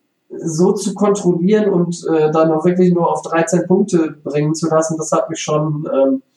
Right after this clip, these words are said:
das hat mich überrascht, muss ich sagen. Da hätte ich, ähm, mit mehr gerechnet.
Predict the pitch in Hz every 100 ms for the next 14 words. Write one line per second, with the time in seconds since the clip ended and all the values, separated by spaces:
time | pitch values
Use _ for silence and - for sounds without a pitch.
0 | - _ - 196 220 247 214 240 196 180
1 | 185 156 139 127 127 123 123 139 156 160
2 | 156 - - - 147 147 139 - _ _
3 | - 165 160 160 143 135 135 131 135